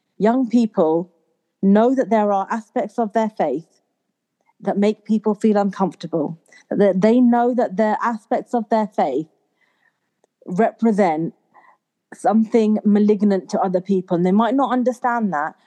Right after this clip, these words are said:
but they know, and we hear from young people, we hear from parents, that young people are self-censoring, that they are not able to take their full selves to school because of the assumptions that they,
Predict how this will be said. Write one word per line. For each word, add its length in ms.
but 140
they 120
know, 540
and 140
we 260
hear 220
from 240
young 220
people, 480
we 160
hear 280
from 260
parents, 560
that 120
young 220
people 340
are 80
self-censoring, 1040
that 120
they 100
are 80
not 300
able 340
to 120
take 280
their 260
full 180
selves 420
to 100
school 480
because 320
of 100
the 120
assumptions 640
that 160
they, 340